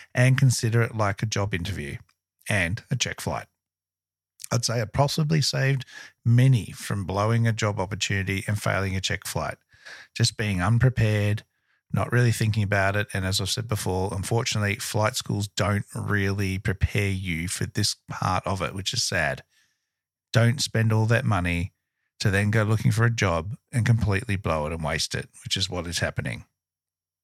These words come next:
Do your research on the courses and opportunities around you. Talk to those who've already completed it and see what they got out of it, and then make your decisions based on that. But if you're being pressured into it or promised a job if you do it,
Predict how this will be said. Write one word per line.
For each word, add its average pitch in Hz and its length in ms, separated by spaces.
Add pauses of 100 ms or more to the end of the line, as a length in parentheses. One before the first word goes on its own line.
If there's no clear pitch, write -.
(1800)
Do 139 100
your 139 160
research 139 600
on 127 120
the 131 80
courses 131 500
and 113 100
opportunities 120 640
around 110 320
you. 123 100
Talk 120 340
to 131 100
those 117 300
who've 98 140
already 107 280
completed 110 500
it 185 200
and 110 80
see - 180
what 113 140
they 104 140
got 95 180
out 92 180
of 98 80
it, 135 120 (540)
and 113 100
then 98 140
make 98 240
your 110 80
decisions 98 520
based 82 320
on 85 100
that. 62 220 (880)
But 113 80
if 107 100
you're 110 80
being 131 220
pressured 127 380
into 135 260
it 180 140 (180)
or 113 120
promised - 400
a 113 60
job 117 300
if 98 140
you 101 80
do 123 220
it, - 120